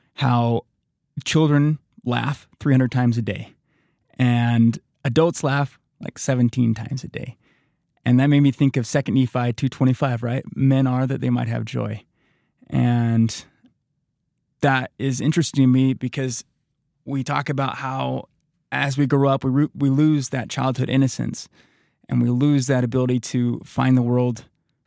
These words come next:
uh, laughable, funny, entertaining a little bit more than, than children do, obviously. And your whole point of your talk is to, to learn how to, how to become like a little child,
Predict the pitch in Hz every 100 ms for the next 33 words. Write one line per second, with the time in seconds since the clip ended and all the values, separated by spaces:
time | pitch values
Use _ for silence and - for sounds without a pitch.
0 | _ _ _ _ _ _ _ _ - 123
1 | 131 123 147 151 180 196 - - 139 156
2 | 180 165 147 143 123 131 143 185 175 _
3 | _ - 135 151 151 143 120 131 139 147
4 | 127 123 113 _ _ 131 123 - 143 127
5 | 117 113 120 117 113 - 123 123 - _
6 | _ _ - 123 123 120 - 147 160 190
7 | - 170 156 131 - 143 123 120 - _
8 | _ _ _ - 131 127 117 - - -
9 | 131 123 120 - _ _ _ _ _ _
10 | _ - - 131 135 147 131 135 131 127
11 | 123 120 _ _ _ _ - 143 120 -
12 | 151 156 143 147 151 147 127 139 131 139
13 | 143